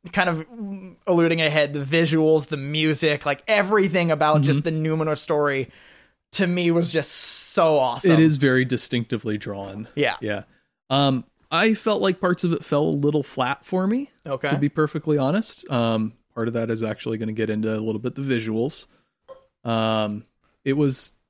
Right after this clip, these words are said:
Speaker 2: the place that I most felt the sort of Amazon glossiness, which I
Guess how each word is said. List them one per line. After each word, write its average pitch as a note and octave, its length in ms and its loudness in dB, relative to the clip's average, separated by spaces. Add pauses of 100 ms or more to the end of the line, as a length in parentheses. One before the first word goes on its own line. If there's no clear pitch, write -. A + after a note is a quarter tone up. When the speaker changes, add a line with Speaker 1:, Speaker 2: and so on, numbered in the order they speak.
Speaker 2:
the B2+ 140 -2
place C3+ 340 -4
that B2 140 -6
I A2 60 -2
most A2 380 -4
felt A#2 300 -6
the A2+ 80 -8
sort A2 220 -6
of G#2+ 220 -8
Amazon A2 480 -4
glossiness, B2+ 840 -6
which A#2+ 220 -4
I B2 80 -4